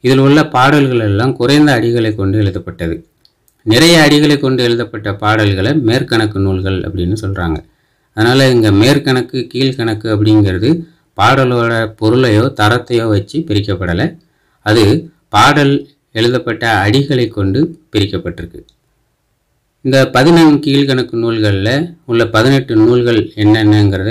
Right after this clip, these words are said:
இந்த படத்துல பார்க்க முடியும். இன்னா நாற்பது, இனியவை நாற்பது, கார் நாற்பது, களவழி நாற்பது, ஐந்திணை ஐம்பது, ஐந்திணை எழுபது,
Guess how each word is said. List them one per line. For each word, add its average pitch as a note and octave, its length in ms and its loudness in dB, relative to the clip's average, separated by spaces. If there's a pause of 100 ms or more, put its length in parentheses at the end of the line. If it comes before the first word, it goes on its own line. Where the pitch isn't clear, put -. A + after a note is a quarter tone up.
இந்த G2 160 -2
படத்துல G2+ 400 -6
பார்க்க F#2 300 -10
முடியும். F#2 320 -4 (460)
இன்னா C3 280 4
நாற்பது, A2+ 520 0
இனியவை A#2+ 500 2
நாற்பது, G#2 440 -2 (320)
கார் B2+ 340 2
நாற்பது, G#2+ 460 -4 (360)
களவழி B2+ 520 2
நாற்பது, G#2 480 -2 (640)
ஐந்திணை C3+ 540 2
ஐம்பது, G#2+ 480 2 (400)
ஐந்திணை C3 580 2
எழுபது, A2+ 460 2